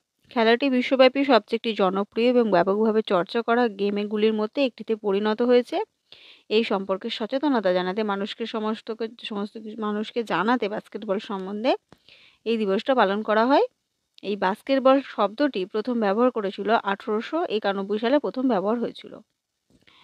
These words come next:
পরের প্রশ্ন দু নাম্বার, সম্প্রতি কোন সিনিয়র আইপিএস অফিসার ডিরেক্টর জেনারেলের দায়িত্ব নিয়েছেন? এটা হচ্ছে মহেশ্বর দা-, দয়াল। সিনিয়র আইপিএস অফিসার মহেশ্বর দয়াল সোমবার, যেটা আঠারো তারিখে ডিসেম্বরে,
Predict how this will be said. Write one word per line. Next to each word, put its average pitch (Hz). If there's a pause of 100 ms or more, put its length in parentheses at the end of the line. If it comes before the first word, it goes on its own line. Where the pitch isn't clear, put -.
(200)
পরের 269
প্রশ্ন 269 (140)
দু 240
নাম্বার, 180
সম্প্রতি 240
কোন 254
সিনিয়র 233
আইপিএস 208
অফিসার 185
ডিরেক্টর 214
জেনারেলের 208
দায়িত্ব 170
নিয়েছেন? 220
এটা 208
হচ্ছে 220
মহেশ্বর 214
দা-, 190
দয়াল। 190 (920)
সিনিয়র 277
আইপিএস 262
অফিসার 254
মহেশ্বর 226
দয়াল 208
সোমবার, 190
যেটা 175
আঠারো 220 (160)
তারিখে 202
ডিসেম্বরে, 202